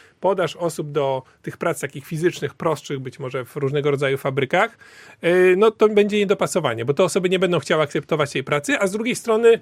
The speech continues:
y, będą przedsiębiorcy, którym będzie brakowało do tych prac takich prostszych, więc to jest, y, kwestia, y, demografii. Jeśli chodzi o finanse,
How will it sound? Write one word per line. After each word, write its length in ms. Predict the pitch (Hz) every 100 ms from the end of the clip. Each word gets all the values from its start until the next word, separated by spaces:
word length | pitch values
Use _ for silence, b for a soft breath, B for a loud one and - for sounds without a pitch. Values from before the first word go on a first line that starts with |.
| B B
y, 220 | 196 202 190
będą 280 | 208 220
przedsiębiorcy, 580 | 185 202 - 185 196 220
którym 260 | - 196 196
będzie 200 | 202 196
brakowało 480 | 196 - 185 185 175
do 80 |
tych 220 | - 185 -
prac 320 | 185 175 -
takich 280 | 180 180 -
prostszych, 460 | 135 - - 120
więc 280 | 147 165 - -
to 80 |
jest, 300 | 196 190 -
y, 240 | 175 170 165
kwestia, 480 | - 151 - 165 165 B B B B B - 151 156 156
y, 20 |
demografii. 460 | 160 175 156 120 131
Jeśli 160 | -
chodzi 200 | 202 208
o 40 | 190
finanse, 540 | 196 175 127 185